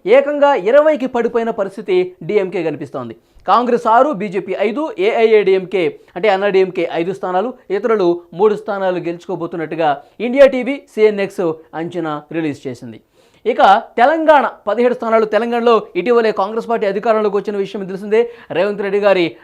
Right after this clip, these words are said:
నేతృత్వంలో ప్రభుత్వం ముందుకు పోతోంది. ఆరు గ్యారంటీలను వడివడిగా ఒక్కొక్కటి అమలు చేసుకుంటున్న పరిస్థితి ఉంది. ఈ నేపథ్యంలో ఈ మూడు నెలల వ్యవధిలో వస్తున్నటువంటి లోక్సభ ఎన్నికల్లో, ఆ, తెలంగాణలో పరిస్థితి ఏ విధంగా ఉండబోతుందంటే,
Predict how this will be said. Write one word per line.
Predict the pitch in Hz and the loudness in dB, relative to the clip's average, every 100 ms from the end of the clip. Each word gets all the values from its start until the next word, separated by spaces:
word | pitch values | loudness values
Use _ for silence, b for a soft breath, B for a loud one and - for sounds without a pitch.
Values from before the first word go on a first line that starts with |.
| B | B
నేతృత్వంలో | 143 196 294 302 285 262 240 196 - - | -2 4 4 2 -4 -2 0 0 -2 -8
ప్రభుత్వం | 165 185 240 240 180 147 | -4 -4 0 0 -2 -4
ముందుకు | 233 269 | -4 -2
పోతోంది. | 247 247 226 254 - - | -2 -2 -2 -4 -6 2
ఆరు | 180 240 | 4 4
గ్యారంటీలను | 220 196 240 247 240 233 190 190 B 156 | 2 2 2 2 -2 -2 -2 -4 B -2
వడివడిగా | 208 240 220 233 | 0 2 2 0
ఒక్కొక్కటి | 202 208 202 220 - | -2 -6 -4 -4 -4
అమలు | 160 196 | -4 -2
చేసుకుంటున్న | 185 185 185 180 165 | -4 -4 -8 -6 -6
పరిస్థితి | 170 170 190 | -6 -8 -10
ఉంది. | 190 262 262 B 202 | -8 -8 -10 B -6
ఈ | 294 | 2
నేపథ్యంలో | 311 285 190 220 269 285 | 2 2 -2 2 2 2
ఈ | 226 | -2
మూడు | 277 233 294 | -4 -2 -2
నెలల | 277 277 277 | 0 2 2
వ్యవధిలో | 240 240 240 | 2 2 0
వస్తున్నటువంటి | 233 233 202 220 220 196 - 156 | -4 -6 -8 -6 -2 -2 -4 -2
లోక్సభ | 202 - 202 | -2 -2 -4
ఎన్నికల్లో, | 196 208 208 185 - B B _ _ _ - | -2 -2 0 0 -2 B B _ _ _ -4
ఆ, | 185 190 185 175 | 2 2 2 2
తెలంగాణలో | 202 277 269 254 | 2 2 2 2
పరిస్థితి | 220 220 220 226 208 | 2 0 -6 -4 2
ఏ | |
విధంగా | 208 208 190 | 2 2 -2
ఉండబోతుందంటే, | 180 160 160 160 143 262 277 | -2 -2 -4 -4 -2 -2 -2